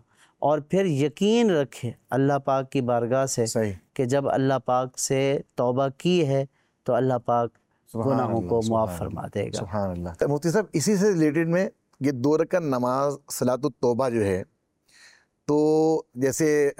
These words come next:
Speaker 2: ہم نے دیکھا کہ شیخ خضر امیر رسول نے اس کو روزانہ ہی پڑھنے کی ترغیب دلائی ہے، اور نیک اعمال کے رسالے میں بھی آپ نے تحریر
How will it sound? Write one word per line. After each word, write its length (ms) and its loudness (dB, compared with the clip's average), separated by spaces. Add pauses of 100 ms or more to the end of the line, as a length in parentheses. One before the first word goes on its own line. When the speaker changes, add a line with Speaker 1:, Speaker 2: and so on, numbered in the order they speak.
(120)
Speaker 2:
ہم 80 -2
نے 140 2
دیکھا 300 0
کہ 200 2 (120)
شیخ 140 0
خضر 240 0
امیر 260 2
رسول 240 0
نے 100 0 (580)
اس 120 -4
کو 120 0
روزانہ 380 0
ہی 140 2 (120)
پڑھنے 240 0
کی 80 -2
ترغیب 380 0
دلائی 340 0
ہے، 60 0 (880)
اور 280 2 (800)
نیک 380 0
اعمال 360 -2
کے 100 -2
رسالے 340 -2
میں 180 0
بھی 140 2
آپ 180 -2
نے 200 0 (380)
تحریر 260 0